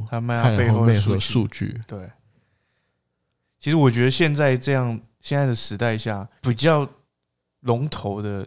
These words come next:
Speaker 1: 企业，像可能 Netflix 啊，或者是 Spotify 啊，或者苹果啊，他们其实都是卖这些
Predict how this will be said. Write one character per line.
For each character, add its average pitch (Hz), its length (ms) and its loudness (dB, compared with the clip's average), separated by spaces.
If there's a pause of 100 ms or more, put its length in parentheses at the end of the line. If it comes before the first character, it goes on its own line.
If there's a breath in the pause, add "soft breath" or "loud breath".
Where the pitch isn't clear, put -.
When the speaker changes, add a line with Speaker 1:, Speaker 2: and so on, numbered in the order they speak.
(200)
Speaker 1:
企 113 360 -2
业， 107 220 -4
像 110 220 -4
可 98 160 -12
能 82 180 -14 (500)
Netflix 113 760 -6
啊， 113 260 -14
或 117 180 -4
者 101 160 -6
是 107 360 -10
Spotify 110 760 -8
啊， - 160 -18 (400)
或 127 140 -4
者 113 100 0
苹 104 320 -10
果 92 260 -10
啊， - 160 -12 (540 soft breath)
他 - 120 -6
们 151 80 0
其 110 160 -4
实 110 60 -4
都 113 120 -2
是 120 120 -4
卖 110 260 -4 (760)
这 113 200 -2
些 110 320 -4